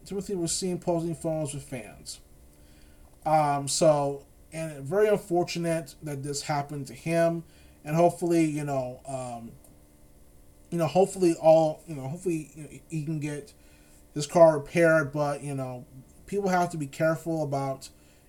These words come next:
w-, you know, where they're driving to, you know, uh, regardless of what happens, because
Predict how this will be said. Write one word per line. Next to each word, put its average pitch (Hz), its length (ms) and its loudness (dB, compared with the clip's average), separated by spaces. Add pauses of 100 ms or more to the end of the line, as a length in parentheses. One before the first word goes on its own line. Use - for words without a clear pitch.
(140)
w-, 143 260 -12
you 160 120 -2
know, 147 100 -2
where 143 180 -2
they're 151 140 -4
driving 151 640 0
to, 147 580 -4 (400)
you 147 160 -6
know, 127 460 -6
uh, 123 200 -10
regardless 147 640 -2
of 147 60 -6
what 139 140 -4
happens, 139 580 -4
because 135 640 -4